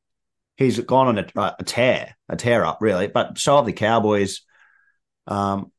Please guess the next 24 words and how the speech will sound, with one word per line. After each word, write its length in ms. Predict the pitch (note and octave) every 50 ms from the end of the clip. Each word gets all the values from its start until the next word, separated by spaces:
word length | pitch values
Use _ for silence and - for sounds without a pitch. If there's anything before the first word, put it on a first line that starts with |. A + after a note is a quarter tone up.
| _ _ -
I 80 | A2
feel 220 | A2 - - D3+ E3+
like 120 | G3 F#3
when 120 | F3 E3+ D#3
they 100 | C#3+ C3
face 420 | - - C3 B2+ C3 B2 - -
some 200 | - B2+ A2+ G#2+
tougher 340 | - - C3+ B2+ A#2+ - A2
teams, 460 | F#2 - - B2 A#2 A2+ A2+ A2 G2
that 200 | A2 G#2+ - -
Drinkwater 680 | F#2+ G2+ A2 A#2+ A#2 A2 - A2+ A2 A2 A2 G#2+ G#2+ G#2
might 340 | G#2 G#2 G#2+ A2 A2 - A2
not 300 | A2+ A2+ A2+ - - -
get 220 | - A2 - -
those 260 | - A2 A2 G#2 F#2
really 300 | G2 F#2+ G#2 G#2+ G#2 G#2
high 280 | F#2+ F2 - G2+ G2+ G2
scores 440 | - - - - G2 G#2+ C3+ E3+ D#3
that 100 | C3+ G#2+
he's, 280 | G#2 F#2+ F2+ - - - - - _ - -
he's 180 | G2+ F#2+ F2+
had 180 | - G2+ G2 G2+
against 320 | G#2+ F#2 G#2 G2 - -
those 220 | - G#2 G2 F#2